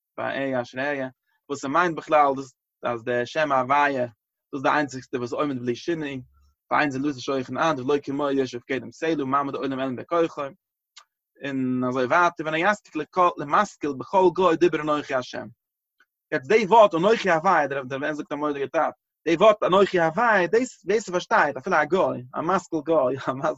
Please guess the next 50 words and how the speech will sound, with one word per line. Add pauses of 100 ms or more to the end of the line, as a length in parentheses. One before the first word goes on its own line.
נישט
קיין
חילוק, (120)
עס
איז
א
איד
אדער
א
גוי, (380)
ער
האט
פארשטיין,
וואס,
וואס
מיר
זאגט,
ער (440)
וויסט,
אז
ער
א
גוי. (2250)
כי
עשית
השמים
ברא
צו
ים
חרב
מחמש
אלף
שנה,
וישראל
לבדו
מות
עמך. (220)
כך
מיר
זענען
אויף
איינער
מאן
קריטש,
דאס
מיר
לבדו
איז
השמים
ברא.